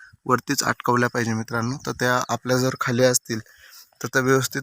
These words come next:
अटकवून घ्या. इथं बघताय तर आपल्याला इन्स्टॉलेशन चांगल्या पद्धतीने केलेलं दिसतंय मित्रांनो, व्यवस्थित झालेलं आहे. तर आपल्या पण जर सोलर पॅनलच्या केबल अशा खाली लोंबकळत असतील तर कुत्रे वगैरे किंवा लहान मुलं त्या केबल ओढता खाली आणि त्यावेळेस आपला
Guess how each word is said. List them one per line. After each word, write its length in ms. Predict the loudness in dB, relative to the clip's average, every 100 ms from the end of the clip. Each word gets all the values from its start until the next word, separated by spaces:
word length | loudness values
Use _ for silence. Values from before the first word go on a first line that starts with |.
| -2
अटकवून 440 | -2 -2 -4 -2
घ्या. 140 | -2 -6 _ _ -12
इथं 220 | -8 -6 -4
बघताय 360 | -6 -4 -6
तर 320 | -4 -6 -6
आपल्याला 420 | -4 -4 -2 -2 -4 -6 _ _ _ _ _ -10
इन्स्टॉलेशन 480 | -6 -4 -2 -2
चांगल्या 320 | 0 0 0 -4
पद्धतीने 440 | -6 -10 -8 -8
केलेलं 340 | -6 -4 -2 -2
दिसतंय 340 | -2 -2 -2
मित्रांनो, 420 | -4 -4 -4 -2
व्यवस्थित 400 | -2 -2 -4 -6
झालेलं 360 | -6 -4 -2 -2
आहे. 100 | -4 -8 _ _ _ _ _ -6
तर 80 | -2
आपल्या 300 | 0 2 0
पण 200 | 2 2
जर 180 | 2 2
सोलर 300 | 2 2 0
पॅनलच्या 380 | -2 -2 -4
केबल 260 | -4 0 0
अशा 140 | 0 -4
खाली 220 | -2 0
लोंबकळत 480 | 0 -2 2 2 2
असतील 300 | -2 -2 -6 -8 _ -8
तर 100 | -6
कुत्रे 340 | -6 -2 4
वगैरे 380 | 4 4 4 2 -2 -14 -20 _
किंवा 140 | 0 2
लहान 220 | 4 4
मुलं 300 | 4 6 4
त्या 260 | 4 0 0
केबल 220 | 0 2 4
ओढता 340 | 4 2 0 -2
खाली 280 | 0 2
आणि 220 | 4 2 0
त्यावेळेस 540 | 0 2 2 2 2
आपला 340 | 2 2 0